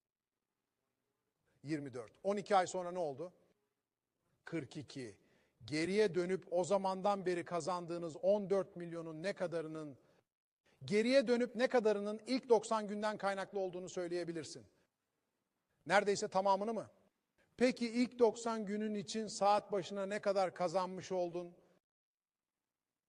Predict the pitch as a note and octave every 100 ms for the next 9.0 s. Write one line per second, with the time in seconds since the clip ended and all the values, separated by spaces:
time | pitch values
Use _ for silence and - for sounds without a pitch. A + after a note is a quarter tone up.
0 | _ _ _ _ C4+ D4+ B3 A#3+ A#3+ A#3+
1 | B3 B3+ A3+ A3+ A3 A#3 F#3+ C3 - _
2 | B3 A#3+ B3 A#3+ A#3+ A#3 A#3+ G#3 G#3+ A3
3 | G#3 F#3 F3 B2 - - _ F#3+ G3+ A3+
4 | G#3+ - A#3+ - G3+ F3 F3+ F3 G#3+ F#3+
5 | G3 F#3+ A3 G#3 F3+ F3 E3 G3 A#3 -
6 | - _ _ _ _ _ _ _ _ _
7 | _ F3+ A3+ A#3+ A3+ G3+ F3+ E3+ - E3+
8 | D#3 F3 F#3 F#3 E3 E3 - G3+ A#3+ D4